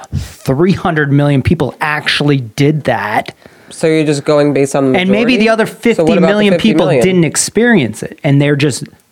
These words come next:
Speaker 1: have their own perception of how it would have been if they did it.
Speaker 2: But, but that's still their truth, though. And you
Speaker 1: Right,
Speaker 2: guys still
Speaker 1: but if
Speaker 2: have
Speaker 1: you're
Speaker 2: your own
Speaker 1: trying to
Speaker 2: truth.
Speaker 1: make, listen, now we're getting to the point of, like,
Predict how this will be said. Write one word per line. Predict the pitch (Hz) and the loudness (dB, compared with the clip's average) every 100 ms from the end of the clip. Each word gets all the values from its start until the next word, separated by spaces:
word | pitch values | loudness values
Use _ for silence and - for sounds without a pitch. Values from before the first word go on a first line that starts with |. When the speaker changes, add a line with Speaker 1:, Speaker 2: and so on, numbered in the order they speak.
| 135 120 - - _ - | -8 -8 -12 -20 _ -6
Speaker 1:
have | 139 139 | -4 0
their | 151 151 | 0 0
own | 156 | 0
perception | 165 208 214 139 | 0 -2 -2 -2
of | 120 | -2
how | - 139 143 | -2 0 2
it | 147 | 2
would | 147 208 | 2 0
have | 139 | 0
been | 135 123 | -2 -2
if | - | -2
they | 123 | 0
did | 151 180 | 0 -2
it. | - - - - _ _ _ _ _ _ _ _ _ _ _ | -6 -16 -20 -20 _ _ _ _ _ _ _ _ _ _ _
Speaker 2:
But, | 160 160 _ _ _ _ _ _ _ _ - | -6 -6 _ _ _ _ _ _ _ _ -10
but | 156 | -6
that's | 160 156 | -4 -6
still | - 170 156 | -4 0 0
their | 147 | -2
truth, | 139 214 214 - | -4 -6 -6 -6
though. | - 147 139 - - - | -8 -8 -16 -20 -20 -12
And | 151 156 | -6 0
you | 156 | 0
Speaker 1:
Right, | 170 | 0
Speaker 2:
guys | 123 | -2
still | - | -2
Speaker 1:
but | 160 | 0
if | |
Speaker 2:
have | 151 | 0
Speaker 1:
you're | 170 | 0
Speaker 2:
your | 165 | 0
own | |
Speaker 1:
trying | 175 175 | 0 0
to | 175 | 2
Speaker 2:
truth. | 170 | 2
Speaker 1:
make, | 165 160 - - | 0 -6 -20 -4
listen, | 156 143 123 - - | -2 0 -2 -4 -4
now | 131 143 165 170 | -2 0 0 0
we're | |
getting | 151 147 139 | 0 0 -2
to | 143 | -2
the | 127 | -4
point | 113 147 131 | -2 0 0
of, | 117 | 0
like, | 123 117 | 0 -2